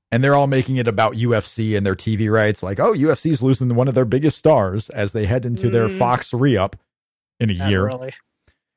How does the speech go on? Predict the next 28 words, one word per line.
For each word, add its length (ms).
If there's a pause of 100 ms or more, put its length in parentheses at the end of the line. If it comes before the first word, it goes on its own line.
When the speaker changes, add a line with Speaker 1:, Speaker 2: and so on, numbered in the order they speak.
(140)
Speaker 1:
Uh, 340 (360)
eh, 360 (180)
not 260
a 60
T 180
V 160
draw. 280
She's 180
never 160
been 140
a 60
T 180
V 120
draw 240
'cause 160
she's 100
always 320
been 160
on 120
pay-per-view, 480 (720)
right? 200
But 120
she's 180
one 140
of 60
their 100
biggest 300
stars. 360